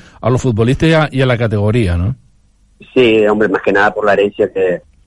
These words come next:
Speaker 2: que dejan a, a los equipos, a los equipos inferiores, en este caso. Eh, nosotros, en caso de que la consiguiéramos,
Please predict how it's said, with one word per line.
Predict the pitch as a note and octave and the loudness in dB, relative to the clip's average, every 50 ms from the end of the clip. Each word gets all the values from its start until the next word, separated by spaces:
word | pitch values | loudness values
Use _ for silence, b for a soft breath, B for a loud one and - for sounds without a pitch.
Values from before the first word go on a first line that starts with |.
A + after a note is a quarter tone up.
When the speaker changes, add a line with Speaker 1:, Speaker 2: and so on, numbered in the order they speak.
| _ _ _ _ _ _ | _ _ _ _ _ _
Speaker 2:
que | - G#2 | 0 2
dejan | G2+ G#2 G2 G2 G2+ G2+ G2 G2 G2 G#2 | 2 2 2 2 0 0 0 0 -2 -2
a, | - G2 F#2+ F#2+ F#2 F2+ F2 E2+ D#2 | 0 0 0 2 2 0 0 -2 0
a | D#2 F2 F2+ | 0 2 2
los | F#2 F2 D#2+ | 2 2 0
equipos, | F2 D#2 - F#2+ F#2 - G2 F#2+ F#2+ F#2+ F#2+ F2 E2+ D#2+ D#2 D#2 D#2 D#2 D#2 D2+ - - - - | -2 -4 -4 -6 -4 -2 0 2 2 2 2 2 0 -2 -6 -10 -12 -12 -14 -16 -20 -20 -18 -8
a | - D#2+ E2 | -4 -2 -2
los | E2 D2+ E2 | -2 -2 -4
equipos | D#2+ D2+ F2+ - - F#2+ F#2+ F#2 F#2 F#2 F2+ F2+ E2+ D#2 - - - | -6 -6 -6 -2 0 2 2 2 2 2 2 0 -2 -4 -8 -8 -6
inferiores, | F#2 E2+ - - D#2 D#2 F#2 G#2+ G#2+ F#2+ D#2+ | -6 -4 -4 -4 -4 -2 0 0 0 0 0
en | E2 E2+ | -2 -6
este | D#2+ - F2 E2 | -4 -4 -2 0
caso. | - G2 - - F2+ E2+ D#2 - _ - - - - _ _ _ | 0 -2 -2 -4 -6 -8 -8 -10 _ -20 -20 -20 -20 _ _ _
Eh, | - F#2 F2+ F2 F2 F2 F2 | 0 2 2 2 2 0 -2
nosotros, | F#2 - - - G2+ G2+ - A2 G#2+ G#2+ G#2 G2+ G2+ F#2+ F#2+ F#2 | -4 -4 -2 0 -2 0 0 0 0 2 2 2 2 2 2 0
en | F2+ E2+ | 0 -2
caso | - - G2 - - G2 | -2 -2 -4 -4 -4 -6
de | G2 F#2 | -4 -2
que | F#2 F#2+ | 0 0
la | F#2+ G2 | 0 0
consiguiéramos, | F#2 G2 F#2+ - F#2 F2 F2+ F#2+ G2 G2 G2 G#2 G2+ G2 | 0 -4 -4 -4 -4 -2 0 0 0 0 0 -2 -4 -6